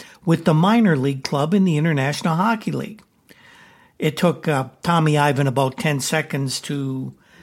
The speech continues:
thank the Dayton club for their offer, but under no circumstances would that be allowed. Finally, on November thirteenth, which was a big hockey news day for other reasons, Hull and the Blackhawks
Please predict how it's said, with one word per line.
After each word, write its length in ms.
thank 500
the 160
Dayton 480
club 320
for 80
their 220
offer, 480
but 140
under 240
no 220
circumstances 1040
would 160
that 240
be 120
allowed. 440
Finally, 640
on 140
November 380
thirteenth, 760
which 240
was 140
a 40
big 260
hockey 560
news 320
day 240
for 180
other 220
reasons, 500
Hull 340
and 220
the 60
Blackhawks 680